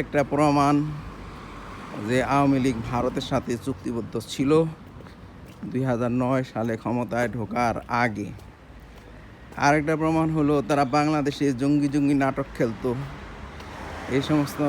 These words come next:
নাটক ভারতকে খুশি করার জন্যই করত আওয়ামী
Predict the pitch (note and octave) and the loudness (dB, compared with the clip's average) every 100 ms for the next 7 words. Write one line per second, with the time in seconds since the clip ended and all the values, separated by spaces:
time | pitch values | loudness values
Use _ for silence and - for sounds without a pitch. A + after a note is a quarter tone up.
0 | C3+ C#3 C#3+ D3+ D3 - - - - - | 4 4 2 0 -2 -4 -12 -14 -14 -14
1 | - - - - A2+ B2+ C#3 - - D3 | -14 -14 -12 -8 -2 2 2 2 -2 -2
2 | C#3+ D3+ D3 C#3+ C#3+ C3+ B2+ B2+ B2+ A#2 | 0 0 0 2 4 4 2 2 2 0
3 | C3 B2+ - B2+ A#2+ A#2 B2 B2+ A2+ | 0 -2 -2 -4 -2 -2 0 0 0